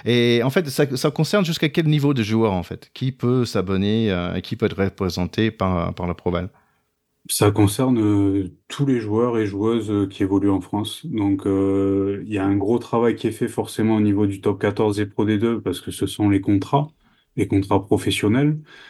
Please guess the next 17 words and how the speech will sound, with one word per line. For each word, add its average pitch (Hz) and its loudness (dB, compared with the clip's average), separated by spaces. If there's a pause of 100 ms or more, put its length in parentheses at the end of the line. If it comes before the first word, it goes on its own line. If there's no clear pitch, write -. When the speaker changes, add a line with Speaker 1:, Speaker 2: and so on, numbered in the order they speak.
(200)
Speaker 2:
Donc 98 -4
là, 107 2
euh, 95 0
évidemment, 101 2
euh, 87 -4
ça 92 -6
va 98 2
concerner, 101 2 (540)
euh, 95 -6
une 98 2
grande 110 0
partie 107 -2
de, 101 2
de, 98 0
de 95 0
notre 98 0
travail. 135 0